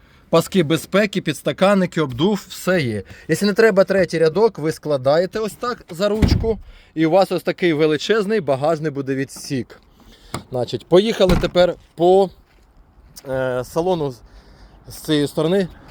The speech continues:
Покажу щас. Легкосплавні диски ось такі стоять. І гляньте, нуляча зимова гума. Скло переднє тоноване чуть сильніше,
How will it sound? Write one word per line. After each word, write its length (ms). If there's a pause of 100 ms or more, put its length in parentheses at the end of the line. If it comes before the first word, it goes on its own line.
(160)
Покажу 340
щас. 140 (140)
Легкосплавні 720
диски 380
ось 80
такі 280
стоять. 360 (200)
І 80
гляньте, 340
нуляча 480
зимова 440
гума. 420 (520)
Скло 360
переднє 440
тоноване 500
чуть 220
сильніше, 560